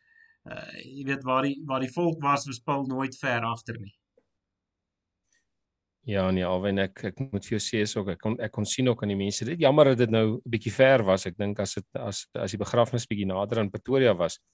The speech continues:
Speaker 2: sou daar baie, baie meer mense daar gewees het.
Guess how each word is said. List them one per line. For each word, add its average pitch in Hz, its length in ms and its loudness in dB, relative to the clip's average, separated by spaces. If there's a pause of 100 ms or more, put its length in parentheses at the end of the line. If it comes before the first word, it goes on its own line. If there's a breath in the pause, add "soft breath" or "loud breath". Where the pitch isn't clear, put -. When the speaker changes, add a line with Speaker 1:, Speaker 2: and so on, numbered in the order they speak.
(380 soft breath)
Speaker 2:
sou - 200 -2
daar 104 100 2
baie, 101 300 2
baie 101 180 0
meer 98 260 0
mense 92 300 -6
daar 90 160 -2
gewees 104 380 -4
het. 87 100 -8